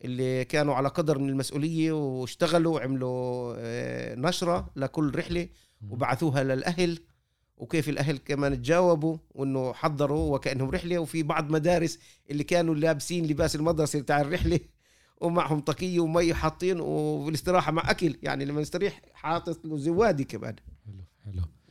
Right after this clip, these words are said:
Speaker 1: فكتير
Speaker 2: لا،
Speaker 1: كان
Speaker 2: مبشر
Speaker 1: كان
Speaker 2: خير، لأنه
Speaker 1: مم.
Speaker 2: بنقدرش نعرف إمتى تخلص هاي الفترة.
Speaker 1: بالضبط، يعني، ما
Speaker 2: ففي
Speaker 1: فينا متوقع.
Speaker 2: بصيص، آه، نور،
Speaker 1: آه.
Speaker 2: تعال نقول،
Speaker 1: حلو،
Speaker 2: من
Speaker 1: لا،
Speaker 2: ورا
Speaker 1: كان
Speaker 2: هذا
Speaker 1: كثير،
Speaker 2: الإشي.
Speaker 1: كثير قيم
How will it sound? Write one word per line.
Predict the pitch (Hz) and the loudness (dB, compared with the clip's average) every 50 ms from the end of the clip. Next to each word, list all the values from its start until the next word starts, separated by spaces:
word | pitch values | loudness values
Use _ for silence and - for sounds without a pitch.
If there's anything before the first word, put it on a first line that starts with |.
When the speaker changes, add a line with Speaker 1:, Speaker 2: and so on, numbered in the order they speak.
| _ - | _ -6
Speaker 1:
فكتير | - 73 - - - 135 | -4 -2 2 6 8 8
Speaker 2:
لا، | 143 | 8
Speaker 1:
كان | 131 123 123 127 | 8 8 8 8
Speaker 2:
مبشر | 151 156 - - 143 135 | 8 8 6 6 4 4
Speaker 1:
كان | 123 | 4
Speaker 2:
خير، | - - 165 156 131 | 6 6 6 6 6
لأنه | 110 104 107 107 110 113 113 117 123 120 123 123 123 127 127 131 135 | 6 6 6 6 6 8 8 8 10 10 8 8 8 8 6 4 4
Speaker 1:
مم. | 139 135 156 - 107 120 | 2 -2 -4 -6 -6 -4
Speaker 2:
بنقدرش | 156 170 165 160 160 185 - - | 0 2 4 6 6 6 6 6
نعرف | 185 185 175 165 139 156 | 6 6 6 6 6 6
إمتى | 156 147 143 | 6 6 4
تخلص | 139 - - 135 - 127 110 - | 4 4 2 2 4 4 4 4
هاي | 117 107 | 4 2
الفترة. | 95 - 110 95 - 82 | 4 2 0 0 2 2
Speaker 1:
بالضبط، | 85 175 156 - - | 2 2 2 2 -2
يعني، | 139 123 127 135 131 | -4 -4 -4 -4 -4
ما | 135 143 143 147 143 | -4 -4 -2 2 6
Speaker 2:
ففي | 127 127 131 135 131 143 | 6 8 8 8 8 8
Speaker 1:
فينا | 139 175 175 165 | 8 8 8 8
متوقع. | 147 135 127 131 | 8 6 6 6
Speaker 2:
بصيص، | 131 135 123 - - - - | 8 6 6 6 2 2 4
آه، | 120 113 110 107 107 104 101 101 101 101 | 4 6 6 6 6 6 6 6 4 4
نور، | 104 107 104 110 123 120 107 | 4 4 6 8 8 8 8
Speaker 1:
آه. | 101 | 6
Speaker 2:
تعال | - - 101 92 98 | 6 4 2 4 4
نقول، | 101 101 101 95 | 4 4 4 4
Speaker 1:
حلو، | - 135 123 | 4 2 2
Speaker 2:
من | 101 101 | 2 4
Speaker 1:
لا، | 98 - | 4 4
Speaker 2:
ورا | 98 95 | 4 4
Speaker 1:
كان | 98 98 | 4 4
Speaker 2:
هذا | 95 95 | 4 4
Speaker 1:
كثير، | 95 - | 2 2
Speaker 2:
الإشي. | 147 135 - | 2 0 0
Speaker 1:
كثير | - 139 131 | -2 -2 -2
قيم | 117 - 117 117 113 110 120 | -4 -4 -4 -4 -6 -6 -10